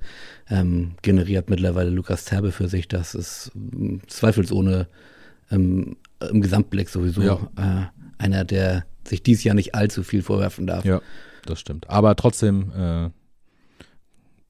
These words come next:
Speaker 2: bleib ich bei Rassi.
Speaker 1: Ich, ich wär tatsächlich auch bei Rassi gelandet. Du hast das gerade eben schon angesprochen. Es ist,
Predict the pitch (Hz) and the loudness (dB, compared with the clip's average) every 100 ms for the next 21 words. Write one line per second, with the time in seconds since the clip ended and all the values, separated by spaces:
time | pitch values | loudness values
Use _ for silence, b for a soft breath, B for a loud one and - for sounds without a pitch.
0 | _ - 90 85 82 85 78 73 - 82 | _ -2 2 4 2 -2 -4 -6 -6 -6
1 | 73 - _ _ b 139 135 143 160 143 | -6 -10 _ _ b 0 2 4 4 4
2 | 131 127 123 131 110 113 123 120 117 113 | 0 0 0 0 -2 -2 -2 0 2 4
3 | 120 117 - 113 107 101 113 104 98 107 | 2 2 0 -2 0 -4 -2 -2 -2 -2
4 | 113 104 - 107 107 98 101 98 | 0 -2 -4 -4 -2 -4 -4 -10